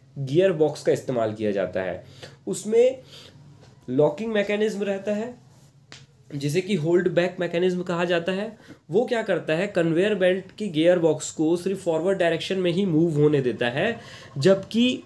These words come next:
रिवर्स डायरेक्शन में वो उसे लॉक करके रख देता है, है ना? यानी कि उल्टा आप उस, उसे नहीं घुमा सकते, सिर्फ एक ही डायरेक्शन में घूमेगा उसका हेड पुल्ली।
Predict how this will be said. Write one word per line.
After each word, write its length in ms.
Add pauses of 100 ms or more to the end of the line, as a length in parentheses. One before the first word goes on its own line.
(120)
रिवर्स 480
डायरेक्शन 440
में 340 (360)
वो 180
उसे 440 (180)
लॉक 320
करके 240
रख 120
देता 320
है, 80
है 100
ना? 300
यानी 160
कि 100
उल्टा 300
आप 260
उस, 200 (140)
उसे 220
नहीं 260
घुमा 240
सकते, 460 (300)
सिर्फ 220
एक 220
ही 100
डायरेक्शन 440
में 140
घूमेगा 360
उसका 280
हेड 300
पुल्ली। 340